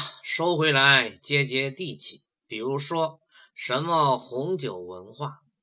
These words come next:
什么葡萄酒年份，什么红酒庄园，什么红酒礼仪等等等等，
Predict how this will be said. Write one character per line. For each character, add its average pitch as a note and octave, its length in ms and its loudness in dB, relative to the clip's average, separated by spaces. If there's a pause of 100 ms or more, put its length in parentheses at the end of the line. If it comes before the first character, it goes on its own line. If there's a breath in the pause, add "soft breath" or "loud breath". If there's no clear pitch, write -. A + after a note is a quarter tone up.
什 C3 200 -6
么 D3 320 2
葡 B2+ 260 -10
萄 C3+ 240 -2
酒 F2+ 320 -14
年 G2 340 -18
份， D3 260 -14 (460 soft breath)
什 C#3+ 200 -2
么 D#3+ 220 2
红 D#3 380 -2
酒 B2 640 0
庄 F#3+ 320 2
园， B2+ 480 2
什 A#2+ 200 -8
么 B2 180 -4
红 A#2+ 280 -10
酒 A2 240 -8
礼 F2+ 220 -14
仪 F#2+ 200 -16
等 G#2+ 280 -14
等 F2+ 220 -18
等 F2 260 -20
等， - 120 -20